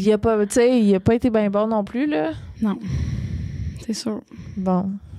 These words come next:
Speaker 1: Puis là,
Speaker 2: Claude
Speaker 1: je
Speaker 2: est pourri, puis toi, t'es curieuse.
Speaker 1: Mais non, mais il était là. Je l'ai vu, je l'ai vu.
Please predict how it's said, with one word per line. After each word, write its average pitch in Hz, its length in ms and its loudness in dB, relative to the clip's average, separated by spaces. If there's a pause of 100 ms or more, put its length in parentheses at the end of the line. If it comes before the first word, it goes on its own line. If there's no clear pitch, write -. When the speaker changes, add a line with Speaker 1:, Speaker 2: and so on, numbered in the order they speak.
Speaker 1:
Puis 185 120 2
là, 185 60 6
Speaker 2:
Claude 220 180 4
Speaker 1:
je 214 60 6
Speaker 2:
est - 20 2
pourri, 208 380 0
puis - 80 -10
toi, 226 120 2
t'es 214 120 0
curieuse. - 520 -4 (1000)
Speaker 1:
Mais 254 140 0
non, 294 160 4
mais 311 100 2
il 302 80 4
était 330 260 2
là. 320 580 4
Je 226 120 -6
l'ai 254 160 2
vu, 311 340 4
je 262 60 -2
l'ai 247 140 0
vu. 254 240 0